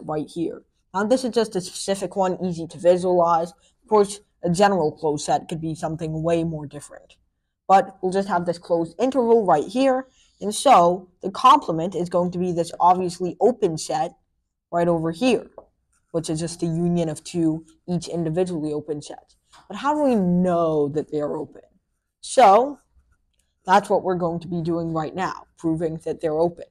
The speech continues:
So say they're not open. That means that there exists at least one X in this complement set,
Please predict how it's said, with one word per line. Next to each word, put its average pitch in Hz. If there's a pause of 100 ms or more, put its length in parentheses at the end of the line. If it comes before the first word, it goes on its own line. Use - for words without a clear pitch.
(260)
So 285
say 359
they're 254
not 180
open. - (500)
That 285
means 226 (260)
that 185
there 202
exists 202
at 196
least 233 (120)
one 190 (100)
X 185 (400)
in 190 (160)
this 180
complement 185
set, -